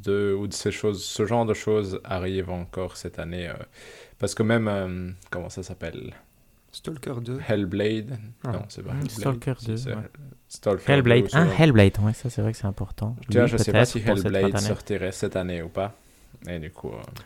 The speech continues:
Speaker 2: Oui, lui, il sort, il sort.
Speaker 1: <laughs> Mais donc, euh, j'ai un peu du mal à imaginer que,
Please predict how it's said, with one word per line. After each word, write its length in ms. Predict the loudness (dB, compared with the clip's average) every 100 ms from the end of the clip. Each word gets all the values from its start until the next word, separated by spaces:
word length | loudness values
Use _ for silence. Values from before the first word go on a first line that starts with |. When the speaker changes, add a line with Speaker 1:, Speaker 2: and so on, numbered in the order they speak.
| -20 -4
Speaker 2:
Oui, 280 | 2 4 4
lui, 180 | 4 2
il 60 |
sort, 340 | 2 -2 -2 -2
il 60 |
sort. 380 | -6 -12 -14 -18 -20 -16 -10
Speaker 1:
<laughs> 920 | -10 -8 -10 -10 -10 -12 -14 -8 -4 -4 -4 -10 -10 -20 -20 -20 -20 _ _ _ -4
Mais 120 | -2
donc, 260 | -2 -2 0
euh, 80 |
j'ai 160 | 4 6
un 120 | 6
peu 160 | 4 2
du 120 | 2
mal 280 | 4 6 6
à 80 | 4
imaginer 540 | 2 0 -2 -4 -6
que, 380 | -2 -2 -2